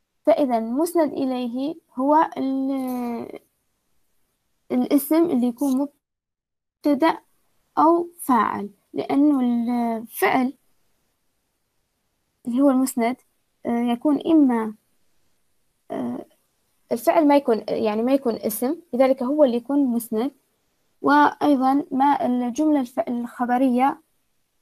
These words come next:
أو الخبر قد يأتي جملة، ما يكون اسم لوحده. فزيد اسم لأنك حدثت عنه بالقيام، وهو العلامة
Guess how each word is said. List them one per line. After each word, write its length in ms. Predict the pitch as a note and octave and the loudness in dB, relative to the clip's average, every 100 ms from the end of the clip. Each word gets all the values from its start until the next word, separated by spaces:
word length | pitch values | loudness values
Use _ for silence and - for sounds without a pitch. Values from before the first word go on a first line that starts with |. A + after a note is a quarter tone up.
| - | -6
أو 120 | B3+ | -2
الخبر 400 | B3 - D4+ C#4 | -2 2 4 4
قد 300 | D4+ - A#3 | 2 0 0
يأتي 280 | D4 - C#4 | 0 0 -4
جملة، 420 | G#3+ A#3 G#3+ G3+ G3 _ _ _ - | -2 -4 -4 -6 -12 _ _ _ -4
ما 100 | C4+ | -4
يكون 300 | - C4+ - | -2 -6 -4
اسم 280 | A#3+ A#3 A3 | -6 -4 -2
لوحده. 440 | A3 G#3 - G#3 G3+ _ _ _ _ _ _ _ _ _ _ _ _ _ _ _ _ _ _ _ _ _ _ _ _ _ _ - | -2 -2 -6 -10 -10 _ _ _ _ _ _ _ _ _ _ _ _ _ _ _ _ _ _ _ _ _ _ _ _ _ _ 2
فزيد 360 | C4+ D#4 E4+ | 6 8 6
اسم 580 | D4 - D#4 D4 C#4+ D4+ | 6 0 -4 -4 -4 -2
لأنك 460 | C#4 C#4 C4+ B3 A#3+ | -2 0 -2 -2 -8
حدثت 580 | A3+ B3 A3 D4 - A#3+ | -8 -8 -2 -4 -2 -6
عنه 420 | A3 B3 C#4+ D4+ | -4 -4 -2 -2
بالقيام، 640 | B3+ A3 A3+ A3+ B3+ C#4 | -4 -6 -4 -2 -2 -4
وهو 200 | B3+ A3+ | -4 -6
العلامة 720 | A#3 - A3+ B3 C4+ C#4+ | -8 -8 -6 -4 -2 -2